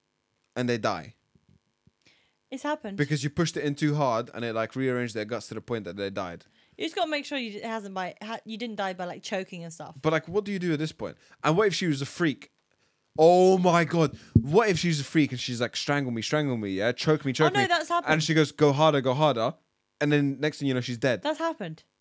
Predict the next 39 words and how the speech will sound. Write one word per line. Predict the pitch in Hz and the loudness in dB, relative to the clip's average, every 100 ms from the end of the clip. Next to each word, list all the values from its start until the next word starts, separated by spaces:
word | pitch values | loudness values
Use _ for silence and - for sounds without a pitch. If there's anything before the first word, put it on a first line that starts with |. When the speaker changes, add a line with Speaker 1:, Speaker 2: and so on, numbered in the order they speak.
| - | -10
Speaker 2:
That's | 247 | -4
actually | 311 294 | -2 0
happened. | 269 262 180 151 - _ _ _ _ - | 0 0 -4 -10 -12 _ _ _ _ -2
Speaker 1:
Yeah, | 175 139 | 4 4
I | 127 | 4
can | 160 | 2
imagine | 170 226 160 165 | 2 0 2 0
that. | 143 | 0
But, | 98 113 | -2 -2
like, | 131 - _ _ _ | -4 -4 _ _ _
what | 175 202 | 4 6
do | |
you | 190 | 4
do | 190 | 4
in | 180 | 2
that | 143 | 2
situation? | 160 180 170 | 0 0 0
Surely | 147 220 214 | 2 2 4
you're | 156 | 4
gonna | 156 143 | 4 4
go | 143 | 2
prison. | 175 147 95 - - | 2 0 -4 -12 -10
Speaker 2:
You | 247 277 | -4 0
have | 277 339 | 0 -2
to. | 226 208 | -4 -6
There's | 254 | -4
nowhere, | 254 302 311 285 | 0 0 2 2
there's | 240 277 | 0 -2
no | 262 320 | -2 -2
cameras | 320 311 269 247 | -2 -2 -2 -4
in | |
that | 226 | -6
room | 226 240 220 | -6 -6 -6
to | 214 | -8
prove | - 269 233 | -8 -6 -4
that | 196 | -6
she | 208 240 | -8 -10
said | 220 226 180 | -4 -4 -2
that. | 214 185 - | -2 -2 -4